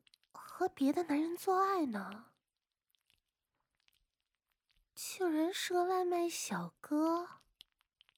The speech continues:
<laughs> 你老婆真是个荡妇呀，点外卖勾引外卖小哥做爱。就算这样子，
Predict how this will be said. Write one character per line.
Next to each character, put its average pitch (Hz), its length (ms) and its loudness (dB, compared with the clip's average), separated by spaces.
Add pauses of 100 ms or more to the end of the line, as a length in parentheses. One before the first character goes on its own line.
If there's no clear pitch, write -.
(680)
<laughs> - 840 -8
你 392 80 -2
老 320 220 4
婆 277 140 2
真 370 280 4
是 - 140 -4
个 330 80 2
荡 330 320 4
妇 349 440 0
呀， 226 320 -2 (880)
点 190 220 2
外 262 220 4
卖 277 360 2 (260)
勾 381 120 2
引 359 180 6
外 339 120 4
卖 370 160 2
小 185 200 -2
哥 285 220 4
做 359 240 2
爱。 233 420 -2 (3250)
就 - 160 -2
算 392 220 4
这 415 280 4
样 294 300 4
子， 220 400 -2